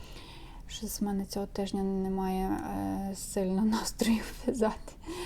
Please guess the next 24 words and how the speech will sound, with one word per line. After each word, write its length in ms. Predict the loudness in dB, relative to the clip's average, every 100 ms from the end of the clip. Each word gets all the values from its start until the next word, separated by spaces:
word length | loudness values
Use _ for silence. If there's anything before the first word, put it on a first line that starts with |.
| -8 -10 -8
Чесно, 500 | 0 0 2 0 0
щось 260 | 0 2
немає 380 | 4 4 4 2
бажання. 560 | 0 0 0 0 2 0 -4 -12 -12 -12 -10 -10 -12 -12 -4
Е, 640 | 0 2 4 4 6 6 4 -2 -14 -14 -14 -14 -16 0
так 280 | 2 4 6
от, 220 | 6 4 -6 -12 -12 -12 -12 -12 -12 -12 -6
е, 120 | 0 4
хочу 500 | 4 6 6 6 6
розказати, 540 | 4 4 4 4 4
як 200 | 2 2
цей 180 | 2 4
узор 280 | 6 4 4
в'яжеться, 460 | 4 4 2 0
можливо, 380 | 0 2 2 2
хтось 320 | 0 0 0
не 60 | -2
знає 400 | 0 0 2 2
і 580 | 0 0 0 2 0 0 0 -2 -2
комусь 300 | 0 0 0
буде 200 | -2 -2
корисно. 580 | 0 0 0 0 -2 -4 -6 -14 -14 -14 -12 -10 -8 -8 -2
Перший 340 | 0 2 4 6
ряд, 360 | 6 6 2